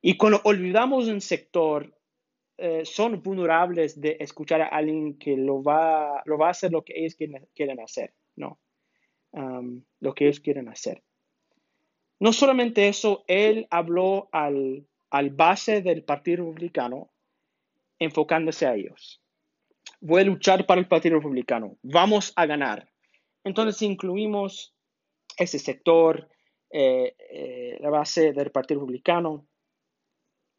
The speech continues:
esta fue una forma de ganar la elección. Fue una forma de ganar la elección.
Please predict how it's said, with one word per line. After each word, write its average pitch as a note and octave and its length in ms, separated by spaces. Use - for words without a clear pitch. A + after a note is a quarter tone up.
esta F#3+ 280
fue G3 160
una G3 140
forma G3+ 360
de F3+ 80
ganar D#3 240
la E3+ 60
elección. E3 500
Fue D#3+ 100
una C#3 80
forma D#3 220
de D3 140
ganar C3 180
la B2+ 80
elección. A#2+ 420